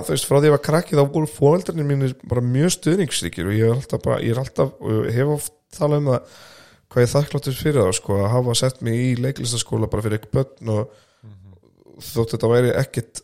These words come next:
Speaker 1: alls ekki skynsamleg ákvörðun í Portúgal og kannski ekkert skynsamleg ákvörðun yfir höfuð, þá voru þau bara, <laughs> já,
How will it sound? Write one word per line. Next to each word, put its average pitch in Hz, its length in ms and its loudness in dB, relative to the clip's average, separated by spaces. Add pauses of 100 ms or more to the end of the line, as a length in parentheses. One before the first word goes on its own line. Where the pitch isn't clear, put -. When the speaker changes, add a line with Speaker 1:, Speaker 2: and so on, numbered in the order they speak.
(100)
Speaker 1:
alls 143 240 0
ekki - 160 -8
skynsamleg 139 480 -2
ákvörðun 135 260 -4
í 127 60 -6
Portúgal 143 500 -2
og 110 200 -2
kannski - 260 -4
ekkert 131 240 -10
skynsamleg 131 400 -2
ákvörðun 127 300 -8
yfir 123 180 0
höfuð, 170 400 -2
þá 131 280 -2 (560)
voru 139 200 4
þau 147 260 4
bara, 117 200 6 (460)
<laughs> - 440 -8
já, 135 160 6